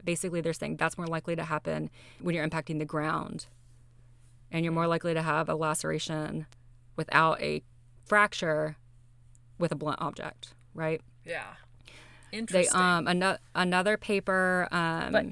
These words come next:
Speaker 2: if that
Speaker 1: in
Speaker 2: was the
Speaker 1: two thousand
Speaker 2: case, though, what do you think he hit her with? 'Cause it wasn't, it obviously wasn't the poker.
Speaker 1: I'm, I'm actually gonna get to that, too, at the
Speaker 2: Okay.
Speaker 1: end.
Speaker 2: All right. Cool.
Speaker 1: Yeah.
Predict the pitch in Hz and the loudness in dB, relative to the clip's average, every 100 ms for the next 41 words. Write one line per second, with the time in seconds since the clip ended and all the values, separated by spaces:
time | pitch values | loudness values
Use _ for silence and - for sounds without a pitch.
0 | 175 233 - 254 202 170 180 175 165 277 | -2 -2 0 0 2 2 4 2 0 -4
1 | 285 - 302 302 285 - - 175 175 214 | -4 -4 -2 -2 -8 -14 -18 -18 -10 -8
2 | 240 226 220 - 220 202 - - - - | -8 -8 -10 -8 -10 -10 -18 -20 -20 -20
3 | - - - - - - - - - - | -20 -20 -20 -20 -20 -20 -20 -20 -20 -20
4 | - 190 - 208 175 95 50 - - - | -18 -16 -12 -8 -6 -6 -10 -16 -20 -20
5 | - - - - - - - - - - | -20 -20 -20 -20 -20 -20 -20 -20 -20 -20
6 | - 185 180 214 240 214 - - 190 208 | -14 -10 -2 2 2 -2 -10 -6 2 4
7 | 233 226 - 175 196 196 185 160 220 247 | 4 2 -4 -2 -2 -2 -4 0 2 2
8 | 143 131 175 - - 190 - - - - | 0 -8 -10 -10 0 0 0 -14 -20 -6
9 | 190 208 - 226 196 175 - 160 - - | 0 0 0 0 2 0 0 -2 -2 -4
10 | 165 156 196 233 233 262 151 151 165 170 | -2 -2 -2 -4 -4 -4 -8 -10 -10 -8
11 | 226 - - 202 165 143 170 - - | -10 -10 -10 -8 -10 -10 -10 -8 -10